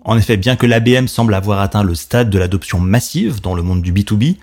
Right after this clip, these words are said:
encore trop peu de marketeurs l'utilisent depuis plus de cinq ans. Le rapport souligne que la durée moyenne d'utilisation de l'A B M est de deux virgule huit ans. Si vous ne vous êtes pas encore lancé,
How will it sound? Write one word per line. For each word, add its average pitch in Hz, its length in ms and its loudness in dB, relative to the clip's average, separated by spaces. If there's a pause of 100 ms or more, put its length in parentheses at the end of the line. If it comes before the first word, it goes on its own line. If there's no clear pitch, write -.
(400)
encore 117 320 -2
trop - 240 -2
peu 214 180 -2
de 113 80 2
marketeurs 127 640 0
l'utilisent 117 580 0
depuis 101 220 -6
plus - 220 -6
de - 80 -8
cinq 85 200 -10
ans. - 120 -12 (280)
Le 117 60 4
rapport 117 320 2
souligne 131 280 4
que 113 120 2
la 92 100 0
durée 131 360 2
moyenne 131 440 4
d'utilisation 139 600 0
de 98 80 2
l'A 95 140 0
B 101 80 2
M 98 340 0
est 104 100 0
de 98 100 -2
deux 101 200 0
virgule 101 360 0
huit 95 200 -6
ans. 92 120 -8 (680)
Si - 200 -2
vous 110 100 4
ne 104 40 4
vous 98 180 0
êtes - 120 -4
pas - 80 0
encore 175 240 2
lancé, 151 480 -2